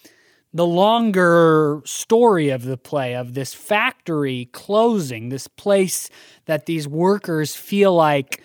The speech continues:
they've invested their personal selves into. Again, that, that, there's that great monologue where Faye describes that she's become the factory, become the building.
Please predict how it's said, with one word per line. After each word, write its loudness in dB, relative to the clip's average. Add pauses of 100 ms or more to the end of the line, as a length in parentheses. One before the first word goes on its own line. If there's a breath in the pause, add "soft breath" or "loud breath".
(260 soft breath)
they've -2
invested -2
their -2
personal -4
selves -2
into. -6 (460 soft breath)
Again, -2
that, -10
that, -10 (140)
there's -6
that -10
great -4
monologue -6
where -12
Faye -8
describes -10
that -14
she's -12
become -4
the -10
factory, -20 (420 loud breath)
become -2
the -6
building. -2